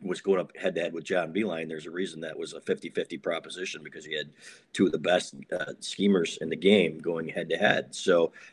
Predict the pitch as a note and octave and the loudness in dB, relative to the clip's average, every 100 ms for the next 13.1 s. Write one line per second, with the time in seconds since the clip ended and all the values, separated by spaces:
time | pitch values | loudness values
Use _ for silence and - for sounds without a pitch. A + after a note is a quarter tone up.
0 | - E2 F2+ F#2 F#2+ F2+ - - F2+ G2+ | -2 2 4 4 4 0 0 0 2 4
1 | G2+ D#2+ D#2+ D#2 D2+ D#2+ E2 D#2+ D#2 F#2 | 2 0 2 0 0 -10 -8 -8 -4 0
2 | F2+ D2+ D2+ - D#2+ - D#2+ D2 F2+ D#2+ | 0 0 -6 -4 -4 -4 -8 -6 -4 -6
3 | - - F#2 G2 - D#2 D2+ - D#2+ D#2+ | -8 -10 -8 -8 -4 -4 -4 -6 -4 -4
4 | D#2 E2+ E2+ E2 - - - - F2+ E2+ | -4 -6 -6 -6 -16 -20 -20 -2 0 4
5 | E2 - - G#2 F2 E2+ E2 F2+ E2 D#2 | 2 2 10 10 10 4 -2 0 2 8
6 | G#2 G#2 E2 D#2 - D#2 D2+ D#2+ E2+ D#2 | 8 8 0 0 -2 -2 0 0 -2 -4
7 | D2+ D#2 - D2+ C#2+ C#2+ D#2 C#2+ C2+ - | -8 -10 -4 -4 -4 -8 -8 -8 -10 -10
8 | - D#2 D#2 - - - - F2+ G#2+ A#2+ | -4 -2 -2 -6 -16 -4 0 6 8 8
9 | A2 G2 - A2 B2 C3+ - B2 C3 C#3 | 4 -4 -2 2 2 0 -2 4 6 6
10 | C#3 - F2 E2+ F2+ - G#2 G2 F2 F#2+ | 4 -2 -8 -4 -6 -4 -2 -2 -4 -2
11 | F#2+ - G2 G2+ G2 F2 F#2 D#2+ - A#2+ | -2 -4 -6 -4 -6 -8 -10 -10 -8 -4
12 | C3 - _ _ _ _ E2 E2 E2 E2 | -4 -4 _ _ _ _ -6 -2 -2 -4